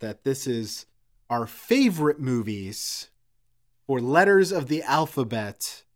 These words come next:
up until December eighth, twenty twenty, <laughs> and not the entire spanning universe of film.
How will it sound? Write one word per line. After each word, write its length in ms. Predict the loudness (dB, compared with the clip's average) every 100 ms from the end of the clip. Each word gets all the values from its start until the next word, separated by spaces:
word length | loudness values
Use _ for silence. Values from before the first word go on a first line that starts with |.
| _ 0
up 220 | 0 0
until 480 | -4 -2 -2 0 0
December 640 | -4 -6 -4 -2 0 0 0
eighth, 420 | -2 -4 -6 -20
twenty 400 | -12 -10 -10 -10
twenty, 680 | -14 -8 -8 -6 -10 -14 -16 -14 -6
<laughs> 800 | -6 -8 _ _ _ -2 -2 0
and 180 | -2 4
not 300 | 6 4 4
the 180 | 0
entire 640 | 0 -2 -2 4 6 6 4
spanning 720 | 0 -2 2 4 2 -2 -2
universe 640 | -2 0 0 0 0 0
of 120 | -6 -6
film. 480 | 0 0 0 -6